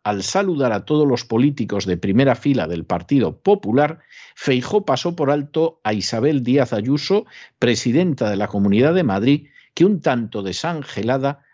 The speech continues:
acarició con la mano el brazo de Feijóo. Este fin de semana, el Partido Popular eligió de manera masiva al nuevo presidente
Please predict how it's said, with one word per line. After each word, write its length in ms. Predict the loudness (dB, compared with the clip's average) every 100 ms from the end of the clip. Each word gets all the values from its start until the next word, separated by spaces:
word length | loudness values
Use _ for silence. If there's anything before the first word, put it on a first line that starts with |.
| _
acarició 680 | -6 -2 -2 -2 -2 -4 0
con 180 | 0 2
la 80 |
mano 460 | 2 2 2 0 -4 -4
el 160 | -2
brazo 400 | 0 0 0 -4
de 100 | -8
Feijóo. 480 | -4 -6 -6 -12 -16 _ _ _ _ _ _ _ -20 _ _
Este 280 | 0 2 2
fin 180 | 2 2
de 80 |
semana, 600 | 2 2 0 0 0 -2 _
el 180 | -4 -2
Partido 440 | -2 0 2 2
Popular 580 | 2 -2 0 2 2 -2
eligió 480 | -6 -6 -4 0 2
de 100 | 2
manera 320 | 0 0 0
masiva 560 | 0 -2 0 2 2 0 -6 -18 -4
al 160 | -2 2
nuevo 320 | 4 4 2
presidente 800 | -2 -2 0 2 0 2 0